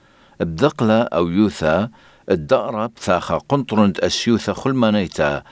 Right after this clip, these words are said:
قا درمنتت قوساني جو جزرتة كريسمس آيلاند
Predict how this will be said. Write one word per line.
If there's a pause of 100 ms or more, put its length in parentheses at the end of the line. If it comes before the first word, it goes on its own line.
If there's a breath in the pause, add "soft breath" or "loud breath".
(340 soft breath)
قا
درمنتت
قوساني
جو
جزرتة
كريسمس (140)
آيلاند